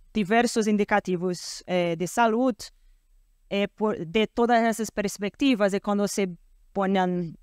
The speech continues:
una al lado de la otra, se facilita mucho de ver. Le gustaría hablar más de, de los desafíos técnicos, eh, que hubo, hubo muchos, eh, no solo de esto de deci-, de,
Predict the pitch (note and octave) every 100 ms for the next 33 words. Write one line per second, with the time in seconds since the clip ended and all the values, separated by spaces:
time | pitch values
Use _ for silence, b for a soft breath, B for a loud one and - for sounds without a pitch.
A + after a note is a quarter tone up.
0 | _ G3 F#3+ F#3 F3+ F3+ G3 G#3+ A#3+ A3+
1 | G#3+ A3 G3 A3 G3+ - G#3 A3 G#3 G#3+
2 | G#3 G3+ - G3 F#3 F3+ F3 F3 - F3+
3 | F#3 F3 F3+ D#3 A#3 B3+ C#4+ C#4 C4+ -
4 | - B3 A#3 A3+ A3+ G3+ G#3+ - - A3
5 | G#3+ G#3+ F#3 G3+ G3+ - G3+ - G3 G3
6 | A#3 A#3+ D4 D4+ - _ _ _ _ _
7 | - F#3+ F#3 F3+ F3 E3+ - _ _ -
8 | G#3+ G3+ A3 A3 G#3+ G3 G#3+ G#3 G#3 C4
9 | D#4 D#4 - - - _ - G3+ G3 G3
10 | G#3 G#3 A3+ A3 G#3+ G3+ G3+ G3+ G3 G3+
11 | A3 G3+ G3+ G3+ - G3+ F3 G3+